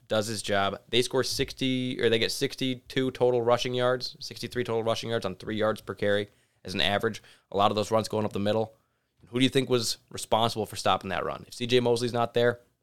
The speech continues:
they don't hold him to sixty-three yards. They don't keep the Ravens to the lowest rushing total in the Lamar Jackson era. C J Mosley is super responsible for that. As I said, led the team, eleven tackles, seven of them being solo.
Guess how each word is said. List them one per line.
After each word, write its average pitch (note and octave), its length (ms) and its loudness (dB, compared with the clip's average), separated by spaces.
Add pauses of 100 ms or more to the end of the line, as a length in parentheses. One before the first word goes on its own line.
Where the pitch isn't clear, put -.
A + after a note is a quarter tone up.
(120)
they G#2+ 80 2
don't C3 120 6
hold D3 160 10
him A#2 120 -2
to F#2 80 -10
sixty-three - 500 -12
yards. - 320 -8 (400)
They G2+ 100 -2
don't B2 100 4
keep D3 220 0
the C#3 80 2
Ravens A2+ 380 2
to G#2 80 -8
the G2+ 40 0
lowest G2+ 480 2
rushing G2+ 280 0
total G2+ 260 0
in F#2+ 100 -2
the F#2 60 -4
Lamar F#2 300 -2
Jackson E2+ 320 -2
era. C2+ 220 -10 (420)
C A2+ 100 -8
J A#2 140 4
Mosley A2 360 0
is G2+ 120 -4
super D3 340 -2
responsible A#2+ 500 0
for G#2+ 120 -8
that. G#2+ 240 0 (400)
As - 60 -20
I - 40 -4
said, A2+ 380 6
led A2 160 2
the G#2+ 80 -6
team, A#2 360 0
eleven G#2 380 0
tackles, A2 480 -2
seven A#2 320 0
of G#2+ 60 -2
them G#2+ 120 -4
being G2+ 160 -4
solo. F#2+ 460 0